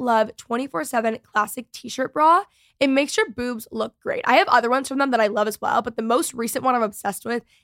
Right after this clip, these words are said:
is the Classic T-shirt bra. Period. It is also supportive and comfortable, and it won't show through your clothes.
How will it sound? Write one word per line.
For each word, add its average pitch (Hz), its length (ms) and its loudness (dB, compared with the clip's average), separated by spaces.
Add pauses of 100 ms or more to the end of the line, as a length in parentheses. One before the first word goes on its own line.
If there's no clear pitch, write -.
is 233 320 2
the 226 80 2
Classic 208 520 -4
T-shirt - 420 -8
bra. 220 380 0 (340)
Period. 294 540 6
It 240 80 4
is 233 240 2
also 254 460 4
supportive 262 600 2
and 220 120 -8
comfortable, 240 580 -2
and 220 100 -2
it - 140 -8
won't 240 220 0
show 311 120 0
through 302 140 -4
your 254 120 0
clothes. - 440 -4